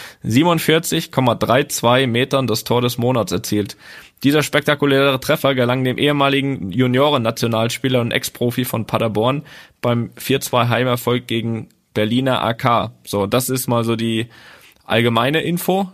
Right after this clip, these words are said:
zu, zu dieser Geschichte. Und jetzt zur Erklärung des Tores. Zu seinem Tor sagte er Folgendes: "Wir waren, wie immer, gut auf den Gegner vorbereitet und unser Torwarttrainer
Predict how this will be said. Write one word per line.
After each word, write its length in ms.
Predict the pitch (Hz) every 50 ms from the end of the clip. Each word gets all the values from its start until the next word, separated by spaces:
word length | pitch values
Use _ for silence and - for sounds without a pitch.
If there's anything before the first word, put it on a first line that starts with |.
| - _
zu, 340 | - 160 156 156 160 156 151
zu 160 | - - 151
dieser 260 | 156 151 147 156 151
Geschichte. 520 | 151 156 - - 165 170 - - 180 180
Und 240 | 170 - 147 131 123
jetzt 400 | 127 143 160 - - - - -
zur 140 | - 131 -
Erklärung 500 | 98 123 - 131 139 160 147 131 110 110
des 140 | 110 107 -
Tores. 420 | - 117 110 104 101 90 - -
Zu 140 | - - 175
seinem 320 | 170 185 175 170 165 147
Tor 260 | - - 160 165 156 127
sagte 320 | 127 139 147 - - 131
er 140 | 92 113 123
Folgendes: 560 | - - 117 113 104 101 98 95 110 - - - - - - - - - - - - - - _ _
"Wir 180 | - 120 123 120
waren, 400 | 123 131 139 151 170 185 214 -
wie 200 | - - 117 110
immer, 320 | - 113 131 156 170 180 - - - _ - - -
gut 180 | - 160 180 147
auf 140 | 160 156 -
den 120 | 156 143
Gegner 280 | 135 156 151 - 151 143
vorbereitet 720 | - - 139 135 120 113 110 110 113 120 139 151 143 -
und 120 | 113 120
unser 280 | - 120 131 123 117 117
Torwarttrainer 1120 | - 143 135 143 147 160 165 170 170 - - _ _ - - 151 156 160 165 170 170 170